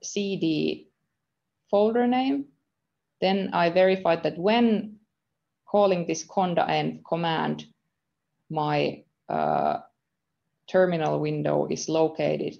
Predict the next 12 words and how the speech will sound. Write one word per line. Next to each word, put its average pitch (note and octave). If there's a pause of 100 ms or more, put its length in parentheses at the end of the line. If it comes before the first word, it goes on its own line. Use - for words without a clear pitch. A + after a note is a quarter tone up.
in, E3 (160)
inside A3+ (100)
the -
folder D#3 (260)
where D3 (600)
the F3
Y D3+
M -
L -
file -
is -
located. -